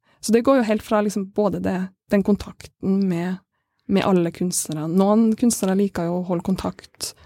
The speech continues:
over et år på en måte før utstillinga, der det er ganske mye mail. Noen, eh, jobber mer sånn at de på en måte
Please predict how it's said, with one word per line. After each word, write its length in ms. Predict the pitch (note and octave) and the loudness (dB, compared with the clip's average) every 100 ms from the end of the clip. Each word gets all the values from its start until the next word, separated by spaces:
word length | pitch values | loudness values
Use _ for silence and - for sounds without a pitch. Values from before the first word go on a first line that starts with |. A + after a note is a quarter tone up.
| - - | -18 -6
over 220 | F3 F3 | 0 0
et 140 | F3+ | 0
år 300 | F3+ G3 A#3 A#3+ | 0 4 2 4
på 80 | |
en 80 | A#3 | 2
måte 160 | G#3+ F#3+ | 2 -2
før 320 | - F#3 G3 | -4 0 0
utstillinga, 460 | G3 - F3 F#3 G3 | -2 -4 -2 0 0
der 100 | F#3 | 0
det 80 | F3 | -2
er 80 | F#3 | -2
ganske 240 | G3 F#3 F3 | -2 -2 -4
mye 160 | F3 E3+ | -2 -2
mail. 460 | E3 A3 C4 C4+ B3+ _ - - _ _ | 0 2 2 0 -4 _ -20 -20 _ _
Noen, 520 | G#3 G3+ A3 A#3 A3 A3 | 4 6 6 4 4 2
eh, 580 | A3 G#3+ A3 A3+ - - - - - - - - | 2 0 -2 -2 -6 -8 -14 -18 -20 -18 -8 -4
jobber 480 | C4 D4 A#3+ F#3+ G3 | 2 4 4 4 4
mer 340 | G3 F#3 F#3+ | 4 2 0
sånn 280 | F#3+ G#3 F#3+ | 0 -2 -2
at 80 | F#3 | -2
de 100 | F#3 F3+ | -2 -2
på 120 | G3+ | -2
en 80 | F3+ | -4
måte 180 | - | -4